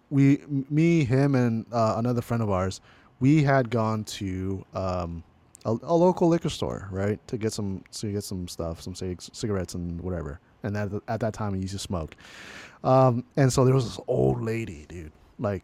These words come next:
fucking old lady. Not, not, like, super great grandma style, but, like, easily grandma age, right? Like, sixties, seventies.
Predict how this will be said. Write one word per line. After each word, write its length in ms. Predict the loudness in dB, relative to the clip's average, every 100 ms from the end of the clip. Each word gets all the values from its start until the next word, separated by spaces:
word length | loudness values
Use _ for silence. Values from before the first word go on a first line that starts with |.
| _ -8
fucking 300 | -8 -6 -6
old 280 | -4 -2
lady. 260 | -4 -10 -14 -8
Not, 280 | 2 4 4
not, 240 | 4 4 6
like, 280 | 4 4 -2 -12
super 440 | -2 0 4 2
great 380 | 2 2 2 2
grandma 440 | 0 2 2 2
style, 360 | 2 2 4 4
but, 120 | 2
like, 220 | 2 0 -2 _
easily 360 | 0 0 2 0
grandma 480 | 0 0 -2 -6 -10 -10
age, 320 | -10 -10 -6
right? 300 | -4 -2 0
Like, 200 | -2 -4 -8 _ _ _ _ _
sixties, 720 | -12 0 0 2 0 2 2 2
seventies. 600 | 2 2 0 -2 -4